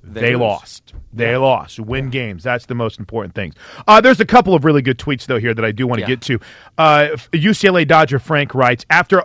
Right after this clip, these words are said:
Speaker 2: Tom Brady's subpar performance tonight, Arnie has sworn off avocado ice cream going forward." Are you a hater of, I, I didn't know that was a thing. Is
Speaker 1: Yeah,
Speaker 2: it?
Speaker 1: that's Tom, yeah, that's Tom Brady's thing, avocado ice cream.
Speaker 2: Ah.
Speaker 1: Yeah.
Speaker 2: Is it?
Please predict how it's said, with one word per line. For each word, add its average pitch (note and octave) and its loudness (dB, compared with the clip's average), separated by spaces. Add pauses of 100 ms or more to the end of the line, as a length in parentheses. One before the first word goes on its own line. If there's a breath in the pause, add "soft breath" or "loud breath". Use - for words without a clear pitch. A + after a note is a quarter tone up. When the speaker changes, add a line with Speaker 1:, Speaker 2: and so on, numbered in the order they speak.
(180)
Speaker 2:
Tom A#3 0
Brady's E3 0
subpar D#3+ 0
performance D3 -4
tonight, C#3+ 0 (340 loud breath)
Arnie F3 2
has E3 2
sworn E3 -4
off C#3+ 0 (120)
avocado C#3 0
ice D#3 -6
cream G2 -14 (120)
going G2+ -8
forward." E2 -12
Are G#2 -6
you B2 -4
a B2 -4
hater C3+ -6
of, A#2+ -8
I, C3+ -6 (100)
I B2+ -6
didn't F3+ -8
know B2 -2
that B2 -4
was A2+ -10
a F#2 -10
thing. A#2+ -10
Is F#2+ -6
Speaker 1:
Yeah, F#3+ 0
Speaker 2:
it? - -2
Speaker 1:
that's G#3 0
Tom, G#3+ -2
yeah, A3 -4
that's F#3 -6
Tom F#3+ -4
Brady's F3 -8
thing, A2+ -12
avocado C3 -8
ice A2 -12
cream. - -18
Speaker 2:
Ah. C3 -2 (340)
Speaker 1:
Yeah. F2 -20 (100)
Speaker 2:
Is E3+ -2
it? D#4+ 0